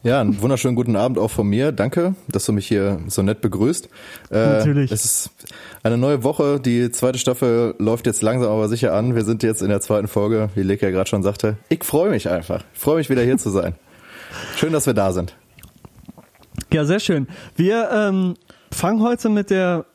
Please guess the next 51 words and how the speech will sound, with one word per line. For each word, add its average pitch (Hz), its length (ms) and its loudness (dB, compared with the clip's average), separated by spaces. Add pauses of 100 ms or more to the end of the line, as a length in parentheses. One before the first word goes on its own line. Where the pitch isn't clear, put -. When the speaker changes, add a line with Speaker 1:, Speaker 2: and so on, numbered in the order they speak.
Speaker 2:
ersten 208 360 0
richtigen 180 420 0
Folge, 147 360 0
würde 139 140 2
ich 143 100 -6
mal 139 100 2
behaupten, 143 380 0
der 151 80 2
dritten 156 240 0
Staffel 160 280 0
an. 156 100 2
Letzte 165 260 0
Woche 170 140 2
haben 165 160 0
wir 165 80 2
ja 165 140 2
viel, 247 440 0 (500)
viel, 226 320 0
viel 226 200 0
geredet, 196 560 0
was 190 220 -2
so 226 80 0
Speaker 1:
Ja. 196 40 -4
Speaker 2:
passiert 208 340 0
ist. 220 160 -2
Und 254 220 0 (280)
Speaker 1:
Wie 123 80 0
Speaker 2:
da 202 80 2
Speaker 1:
so - 60 2
Speaker 2:
ist, 220 100 0
Speaker 1:
zwei 247 80 2
Speaker 2:
hab 262 80 4
ich 254 60 2
Speaker 1:
so 247 80 4
Speaker 2:
mir 247 120 2
auch 226 60 -6
direkt, 226 320 -2
pass 277 160 0
auf, 175 180 0
ich 175 100 -2
hab 208 100 0
mir 214 100 0
direkt 190 260 0
was 208 180 -2
notiert, 190 520 -2 (300)
was 180 200 0
ich 202 160 0
auf 170 100 0
jeden 185 140 2
Fall 175 180 0
nochmal 170 460 0